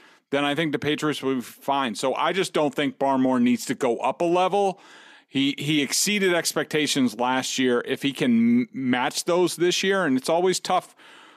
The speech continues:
for a rookie who has success year one to match it in year two, so it's something to watch. But if they get that again from him,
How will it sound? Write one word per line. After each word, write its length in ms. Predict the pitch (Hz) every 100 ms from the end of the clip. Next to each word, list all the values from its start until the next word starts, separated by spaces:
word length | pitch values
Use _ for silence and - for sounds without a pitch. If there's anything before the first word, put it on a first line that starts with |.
| _
for 440 | - 156 147 139 139
a 80 | 131
rookie 300 | 151 - 156
who 100 | 135
has 240 | 139 151
success 500 | 147 123 - 143 -
year 160 | 135 135
one 400 | 127 131 127 120 - - -
to 80 |
match 340 | 127 127 139 156
it 100 | 139
in 160 | 127
year 200 | 120 127
two, 320 | 120 - 151 190
so 180 | -
it's 100 | 123
something 300 | - 127 131
to 60 | 113
watch. 420 | 107 117 160 -
But 100 | -
if 80 | 170
they 160 | 185 202
get 280 | 151 170
that 180 | 185 165
again 340 | 135 110 135 160
from 220 | 202 185
him, 320 | 190 214 202